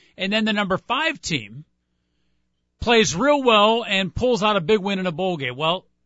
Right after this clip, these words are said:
the team that lost, are they still in? Or that number five team that, you know, had a big bowl win? Where do you go on that one?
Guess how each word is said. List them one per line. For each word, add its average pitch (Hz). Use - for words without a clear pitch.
the -
team 208
that 165
lost, 170
are 143
they 180
still 214
in? 277
Or 208
that 196
number 202
five 294
team 160
that, 214
you 233
know, 190
had 202
a 185
big 214
bowl 247
win? 110
Where 156
do 208
you 202
go 202
on 202
that 240
one? -